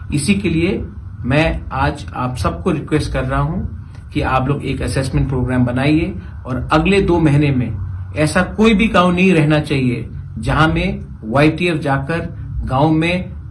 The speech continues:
पीने का पानी नहीं देगा हमारे तिपरासा लोगों को, जो इस गर्मी में सफर कर रहे हैं। बेलाइनो हम्बाई, धन्यवाद। तिपरा मोथा आइक्लोकथोंग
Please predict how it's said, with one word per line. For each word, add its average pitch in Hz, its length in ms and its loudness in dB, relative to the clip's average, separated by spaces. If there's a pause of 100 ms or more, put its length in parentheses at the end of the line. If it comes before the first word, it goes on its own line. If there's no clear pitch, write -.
(140)
पीने 170 240 2
का 196 140 0
पानी 127 500 0 (320)
नहीं 147 240 4
देगा 131 500 -2 (360)
हमारे 127 460 2 (180)
तिपरासा 127 420 -2
लोगों 127 300 0
को, 185 320 -4 (260)
जो 156 280 2
इस 180 240 2
गर्मी 147 300 4
में 175 280 0 (640)
सफर 147 360 0
कर 107 80 -4
रहे 98 180 -6
हैं। - 180 -14 (680)
बेलाइनो 175 360 4
हम्बाई, 160 400 0
धन्यवाद। 156 920 2 (420)
तिपरा 170 280 2
मोथा 151 300 0
आइक्लोकथोंग 135 640 -4